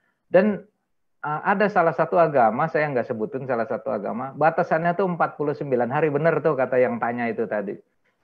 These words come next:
Empat puluh sembilan hari setelah itu, masa selama empat puluh sembilan hari dia tuh nggak sadar kalau dia itu meninggal gitu loh. Nah, dia pergi. Ya. Nah, ada satu kisah, ada satu kisah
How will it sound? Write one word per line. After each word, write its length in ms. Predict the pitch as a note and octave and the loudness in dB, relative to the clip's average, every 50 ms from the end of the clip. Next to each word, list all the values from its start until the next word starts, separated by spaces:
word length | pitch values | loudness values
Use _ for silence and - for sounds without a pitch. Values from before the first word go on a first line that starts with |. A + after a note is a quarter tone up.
| _ _ _ | _ _ _
Empat 320 | - C3+ C3+ F#3 F#3 - - | -18 -2 0 0 0 0 0
puluh 160 | F#3 F3+ F3+ | 2 2 2
sembilan 320 | E3+ F3+ F3 D#3+ D3+ D3 | 2 2 2 2 2 4
hari 200 | C#3 C#3 C3 E3+ F3 | 4 4 4 2 2
setelah 320 | F3 F3 - D#3 D3 C3+ C3+ | 0 -2 0 2 2 2 2
itu, 400 | C3 B2+ F#3 F3+ E3+ D3 C3 A#2 - - _ _ _ _ | 2 2 2 2 2 0 -2 -8 -14 -16 _ _ _ _
masa 560 | - E3+ E3 F3 F3 F#3 F#3+ F#3+ G#3+ F#3+ D3 | -8 -2 2 4 4 4 4 2 2 0 0
selama 400 | - - C3+ C3 C3 C3+ B2+ B2+ | 0 0 0 0 0 -2 -4 -4
empat 160 | A#2+ B2+ B2 | -4 -4 -4
puluh 120 | - B2+ A#2+ - | -6 -10 -10 -8
sembilan 220 | C3 B2 B2 A#2+ A#2+ A#2+ | -6 -6 -4 -2 -2 -2
hari 80 | B2 C3 | -2 0
dia 160 | B2 B2 A#2+ A#2+ | 0 0 0 0
tuh 100 | C#3 C#3 | -2 -4
nggak 160 | B2+ A#2 G#2+ | -4 -4 -2
sadar 320 | - A#2 A2 A#2 B2+ C3 C3 | -2 -2 0 0 0 -2 -2
kalau 240 | - A#2 A2 A2+ | -4 -4 -2 -2
dia 160 | A2 A2+ A2 G#2 | 0 -2 -2 -2
itu 80 | - | -4
meninggal 480 | B2 A#2+ A#2 A2+ A2 G#2+ G#2 G#2 G#2 G2+ G2 | -6 -6 -6 -6 -6 -4 -4 -4 -4 -4 -4
gitu 200 | F#2+ F#2+ F#2+ G2 | -6 -8 -10 -12
loh. 120 | G2+ - _ _ _ _ | -12 -14 _ _ _ _
Nah, 120 | F#2+ G2 G2 | -12 -8 -4
dia 140 | G#2 A2 A2 | -4 -4 -4
pergi. 340 | A2 A2 A2 G2+ G#2+ G2+ - _ _ _ _ - | -6 -10 -10 -10 -12 -14 -14 _ _ _ _ -18
Ya. 160 | G2+ G2+ - _ _ _ _ _ _ _ _ | -18 -18 -18 _ _ _ _ _ _ _ _
Nah, 240 | - D#3 D3+ C3+ - | -2 -2 -2 0 2
ada 160 | E3 F3 G#3+ | 2 2 2
satu 240 | F#3 G#3+ G3 G#3 - | 2 2 0 0 -2
kisah, 320 | - E3 F3 F3+ C#3 - | -2 0 2 0 0 0
ada 240 | - C#3+ C#3+ D3+ C#3 | -2 -2 -2 0 0
satu 160 | D#3 D3 D3+ | 0 -2 -2
kisah 400 | C3 C#3 B2+ - B2 G2 - - | -6 -8 -6 -4 -6 -6 -6 -12